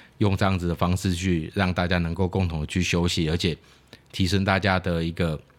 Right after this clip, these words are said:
收入，让大家能够一个好的生活环境。那再来的部分的话，是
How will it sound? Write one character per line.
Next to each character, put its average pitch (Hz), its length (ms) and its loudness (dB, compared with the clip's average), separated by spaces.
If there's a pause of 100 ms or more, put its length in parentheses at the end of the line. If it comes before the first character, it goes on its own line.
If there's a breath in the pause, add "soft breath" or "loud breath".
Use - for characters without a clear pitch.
收 95 360 2
入， 95 280 2
让 92 180 0
大 90 100 0
家 90 120 4
能 85 160 -2
够 90 120 0
一 87 60 2
个 90 140 -2
好 76 200 -4
的 80 120 -8
生 87 180 -2
活 85 60 -2
环 78 340 -4
境。 85 240 0 (460 loud breath)
那 110 100 2
再 113 180 2
来 90 160 0
的 80 80 -10
部 95 200 -4
分 98 180 2
的 90 100 2
话， 95 160 2
是 92 240 0